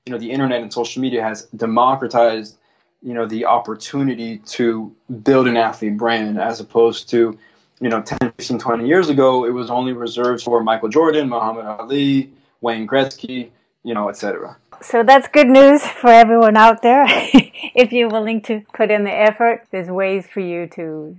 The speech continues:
Speaker 2: stand out and, and make some money off of your sports, even if you're not the number one.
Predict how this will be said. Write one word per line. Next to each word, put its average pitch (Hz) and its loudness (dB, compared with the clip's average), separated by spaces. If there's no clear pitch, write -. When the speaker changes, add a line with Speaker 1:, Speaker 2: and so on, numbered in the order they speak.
Speaker 2:
stand 190 -2
out 170 0
and, 156 -12
and 160 -8
make 180 0
some 190 -6
money 175 0
off 165 0
of 160 -10
your 156 -6
sports, 165 -2
even 170 -6
if - -8
you're 175 2
not 165 -2
the 180 2
number 151 -2
one. 151 -8